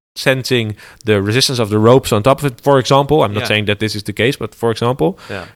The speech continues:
Speaker 1: that could be the, the, the method of testing. Well, but, but most of the time when people think what we do, it's, like, really high tech, building, built in, uh, monitoring software, sensor, everything, which could be awesome, right?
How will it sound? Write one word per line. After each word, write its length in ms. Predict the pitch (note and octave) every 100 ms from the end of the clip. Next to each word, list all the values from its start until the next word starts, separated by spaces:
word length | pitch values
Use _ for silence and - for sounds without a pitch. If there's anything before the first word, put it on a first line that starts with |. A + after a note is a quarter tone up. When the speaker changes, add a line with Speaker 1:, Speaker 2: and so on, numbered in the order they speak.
| -
Speaker 1:
that 160 | C#3 -
could 160 | D#3+
be 120 | C3+ C#3
the, 220 | C3 B2+
the, 300 | A#2 A#2 G#2+
the 120 | A2
method 300 | A2+ C#3+ B2+
of 140 | G#2+
testing. 340 | - E3 G#2 F#2
Well, 220 | A2+ A2
but, 380 | G2+ G#2 A2+ G2+
but 140 | - G2+
most 260 | A#2+ G#3+
of 60 | D#3+
the 60 | C#3
time 220 | A#2 G#2+
when 100 | G#2+
people 240 | A#2+ A2
think 340 | A2 C#3 C3 -
what 140 | - -
we 160 | E3+
do, 320 | G3+ G#2 A#2+ - _ - -
it's, 140 | -
like, 180 | G2 G2
really 200 | A#2 B2
high 200 | A2 A2+
tech, 400 | A2+ A#2+ A#2+ - - - _
building, 420 | A#2 A#2 A#2 A2 G2+
built 280 | A#2+ B2 A#2
in, 320 | A#2 A#2 A2+
uh, 280 | G#2+ G2 G2+
monitoring 500 | G#2+ C#3 C3 B2+ A#2+
software, 500 | C3 A#2+ - A#2+ A#2
sensor, 520 | - C3+ B2+ A#2+ - -
everything, 640 | C#3+ B2+ C#3 C#3+ C3+ D#3 - - _ -
which 340 | C3 D3 - - -
could 160 | D#3+
be 160 | A#2+ G#2
awesome, 400 | B2+ B2+ F2+ E2
right? 260 | E2 F2+